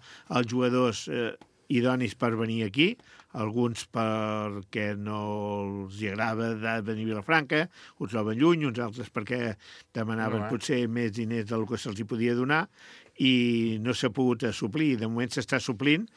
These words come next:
Speaker 1: amb aquests, eh, juvenils de l'escola Mar Bartra, i com, eh, com és en Feno, amb Calí, que hi estaven també amb aquesta convocatòria,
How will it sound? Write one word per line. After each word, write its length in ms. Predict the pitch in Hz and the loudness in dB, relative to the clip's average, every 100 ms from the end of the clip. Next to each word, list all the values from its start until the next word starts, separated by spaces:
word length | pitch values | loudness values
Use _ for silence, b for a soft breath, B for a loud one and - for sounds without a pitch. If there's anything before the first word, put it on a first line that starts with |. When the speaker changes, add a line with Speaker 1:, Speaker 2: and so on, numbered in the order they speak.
| b b | b b
Speaker 1:
amb 260 | - 131 127 | -2 0 2
aquests, 480 | 120 131 131 - - | 2 2 2 0 0
eh, 760 | 127 120 117 117 113 110 107 101 | 2 4 2 2 0 -2 -2 -4
juvenils 680 | 90 120 127 127 151 180 135 | -2 2 4 4 4 2 -2
de 120 | 120 | -4
l'escola 460 | 113 110 101 117 110 | -2 -2 -4 -4 -2
Mar 180 | 113 117 | -2 2
Bartra, 460 | 139 131 160 156 202 B B B B | 2 2 0 0 -2 B B B B
i 200 | - 110 101 | -6 -4 -4
com, 340 | 104 101 101 | -4 -4 -4
eh, 160 | 110 107 | -4 -4
com 200 | 120 107 | -4 -4
és 140 | 107 | -4
en 120 | 110 | -4
Feno, 460 | 98 139 135 135 131 | 0 0 2 2 2
amb 160 | 113 104 | 0 -4
Calí, 460 | 110 123 139 139 | 0 4 4 4
que 340 | 135 113 107 107 | 0 -2 -2 -2
hi 100 | 107 | -2
estaven 340 | 101 117 110 | -2 -2 -2
també 360 | 107 117 110 113 B B - | -4 -4 -2 -2 B B -10
amb 160 | 113 | -6
aquesta 320 | 107 117 - 120 | -4 -4 -6 -8
convocatòria, 840 | 139 104 104 101 110 107 98 92 | -6 -6 -6 -6 -6 -6 -8 -10